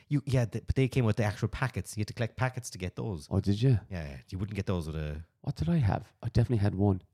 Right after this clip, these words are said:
Speaker 2: I had a Whisper.
Speaker 1: Yorkie was always one. A Whisper mug. Mm.
Speaker 2: I have a Whisper mug. I had a Whisper
Speaker 1: Yeah.
Speaker 2: mug.
Speaker 1: A Drifter mug.
Speaker 2: No, do not remember them.
Speaker 1: There was a Drifter mug. There was a, you, you, you know a hundred percent there
Speaker 2: But
Speaker 1: was a
Speaker 2: you
Speaker 1: Yorkie
Speaker 2: got,
Speaker 1: mug.
Speaker 2: but you got a mug.
Speaker 1: You got a mug.
Speaker 2: What do you get now?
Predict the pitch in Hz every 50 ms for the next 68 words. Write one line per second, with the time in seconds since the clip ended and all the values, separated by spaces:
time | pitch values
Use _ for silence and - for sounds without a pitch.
0 | _ - 110 107 107 90 95 110 127 - - - 76 - - _ - 101 113 120
1 | 127 131 127 - 135 123 123 123 123 117 117 123 127 120 - _ _ _ - -
2 | 135 123 143 - - - 156 156 165 165 165 151 143 143 143 147 151 - 90 139
3 | - - 127 _ _ - 139 135 147 147 160 160 - - - 127 131 135 131 123
4 | - - - _ _ _ - 127 120 127 127 131 120 104 107 113 113 113 113 113
5 | - - - _ _ _ 113 107 92 104 107 120 113 - - - 101 87 80 80
6 | 80 82 - - _ _ _ _ _ _ _ _ _ _ - 95 90 87 85 85
7 | - - - - - 95 92 - - 87 85 78 85 87 85 85 - - - 87
8 | 90 90 95 82 - 98 92 - - - 87 87 82 82 76 - - _ _ _
9 | - 98 95 117 120 - - - _ - - - - 127 120 - 131 113 113 113
10 | 135 143 151 147 135 160 135 120 117 131 123 254 - - 190 254 226 202 254 240
11 | 240 170 165 156 - 214 208 - - 233 190 233 220 214 214 214 208 208 220 226
12 | 220 185 123 - - - - _ - - 131 127 127 - 123 120 - 120 - -
13 | - 185 - - 202 180 196 190 190 190 160 160 240